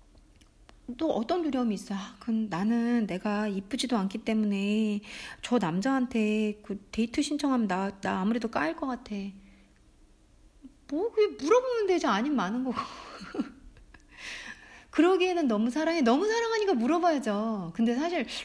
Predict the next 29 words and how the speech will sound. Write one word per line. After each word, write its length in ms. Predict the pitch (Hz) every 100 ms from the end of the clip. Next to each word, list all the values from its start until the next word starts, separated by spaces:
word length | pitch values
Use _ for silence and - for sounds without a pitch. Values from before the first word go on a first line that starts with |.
| -
여러분들 320 | 233 254 247
한 440 | 220 220 - -
번에 200 | 349 381
보고 300 | 311 247 220
바로 340 | - - - 202
사랑하실 400 | - 349 359 -
수 60 | 240
있는 160 | 180
거예요. 120 | 180 196
그냥 180 | 202
꽂힐 280 | 208 427 -
수는 180 | 440 294
있겠지만 760 | 196 208 - 170 156 170 185 175 - - - - - - _ _ - -
해봐야죠. 1040 | 508 539 508 392 208 185 196 220 202 190 180 - _ - _
왜 220 | 262 349
두려움에 460 | 381 262 294 294 269
의해서 200 | 240 226
아무것도 480 | - 226 359 381 262
못 220 | 175 -
하시는 340 | 285 285 247
거? 120 | 208 208 - - -
"야, 140 | 196 185
근데 260 | 233 240
내가 280 | 214 185 196 208 208
학벌이 680 | 220 330 339 403 359 269 240
나 140 | 196 165
전문대 460 | 175 196 294 339
졸업인데 800 | 277 247 233 214 202 185 190 202 196
그리고 280 | - 226